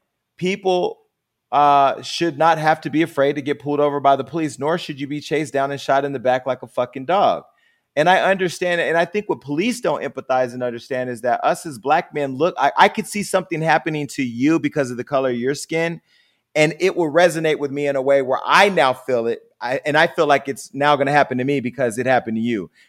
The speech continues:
We see it happening to Eric Gardner, happen to all these people. I looked at the father of James Blake on the news, I mean, Jacob Blake on the news, and you know what I said?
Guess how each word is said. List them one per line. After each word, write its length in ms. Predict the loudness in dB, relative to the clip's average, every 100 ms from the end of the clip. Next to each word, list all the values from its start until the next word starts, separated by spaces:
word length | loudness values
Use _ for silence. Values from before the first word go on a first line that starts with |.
| _ -16 -4
We 140 | -4
see 240 | -2 2 2
it 60 |
happening 500 | 4 4 2 -6 -6
to 200 | -4 -2
Eric 260 | 4 4 4
Gardner, 380 | 2 4 0 0
happen 220 | -2 0
to 60 |
all 80 | 0
these 120 | -2
people. 340 | -6 -8 -8 -10 _ _ _ 4
I 220 | 6 6
looked 260 | 4 2
at 120 | 0 -6
the 80 |
father 440 | -2 4 4 4 2
of 220 | 0 -2
James 420 | -4 -4 -4 -10
Blake 460 | -8 -2 0 0 -2 _ _ _ _ -2
on 220 | 0 0
the 100 | -2
news, 640 | -2 0 2 0 -2 -10 _ _ _ _ _ 0
I 80 |
mean, 160 | 2 2
Jacob 340 | 0 0 0
Blake 260 | 2 2 2
on 120 | -2
the 80 | -4
news, 340 | -4 -2 -2
and 100 | -2
you 80 | -4
know 80 | 0
what 120 | 2
I 100 | 2
said? 420 | 0 0 0 0